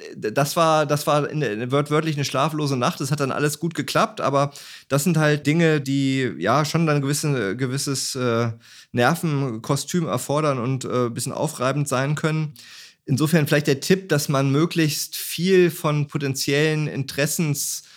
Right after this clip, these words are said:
Konflikten von, bei verschiedenen Partnern im Vorhinein mit allen möglichen Seiten, äh, möglichst gut, äh, ausdiskutiert, damit man da möglichst, äh,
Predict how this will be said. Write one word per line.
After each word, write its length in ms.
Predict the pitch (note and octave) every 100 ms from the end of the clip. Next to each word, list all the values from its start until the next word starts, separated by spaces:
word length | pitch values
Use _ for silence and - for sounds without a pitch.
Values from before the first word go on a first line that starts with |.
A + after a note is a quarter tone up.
| - -
Konflikten 760 | - C3+ - D3+ - - D3 C#3
von, 260 | C#3 C3
bei 140 | B2+ B2+
verschiedenen 460 | C3+ - D#3+ C#3
Partnern 380 | B2 C#3 D3 C3+
im 100 | A#2+
Vorhinein 760 | - C#3+ E3 E3 D3 B2+ C3+
mit 140 | C3 -
allen 440 | A#2 C3 B2+ A#2+
möglichen 400 | C3+ C#3 C3 C3
Seiten, 540 | A2 A#2 B2+ B2+ G#2+ A#1+
äh, 220 | C#2+ G#2+ - - - -
möglichst 500 | - B2 C3 B2+ -
gut, 240 | C#3 C#3
äh, 180 | F2+ A#2
ausdiskutiert, 960 | A2 A2+ D3 D3 C#3 C3+ C3 - C3 C3
damit 260 | B2 A#2+
man 140 | B2 A#2
da 200 | A2 A2+
möglichst, 560 | A#2 A#2 A2+ A2 -
äh, 240 | A2+ A2